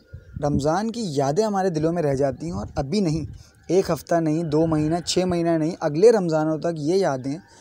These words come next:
और ये बातें हमारे दिलो दिमाग में रहेंगी, और हम मुसलसल यही बोलेंगे कि यार, रमज़ान आए और चले गए, पता ही नहीं चला। लेकिन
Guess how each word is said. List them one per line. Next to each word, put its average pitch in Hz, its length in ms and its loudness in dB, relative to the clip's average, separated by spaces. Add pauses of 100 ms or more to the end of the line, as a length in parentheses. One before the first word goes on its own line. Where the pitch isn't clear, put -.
(260)
और 165 120 2
ये 165 220 6
बातें 147 360 2
हमारे 156 400 0
दिलो 147 300 2
दिमाग 139 380 -2
में 135 220 -6 (520)
रहेंगी, 139 540 0 (200)
और 147 120 0
हम 180 100 -4
मुसलसल 156 480 0
यही 180 140 4
बोलेंगे 156 360 2
कि 160 100 -2
यार, 160 160 0
रमज़ान 135 440 -4
आए 139 200 -2
और 156 140 -2
चले 135 260 -2
गए, 165 100 -6 (100)
पता 139 160 -4
ही 131 100 -2
नहीं 139 140 0
चला। 131 200 -6
लेकिन 170 560 -4